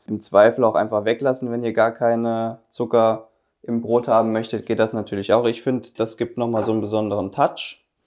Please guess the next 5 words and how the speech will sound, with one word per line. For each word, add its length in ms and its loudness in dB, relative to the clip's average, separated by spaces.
Dann 220 2
kommt 300 -2
rein 360 4
etwas 400 -4
Salz 680 2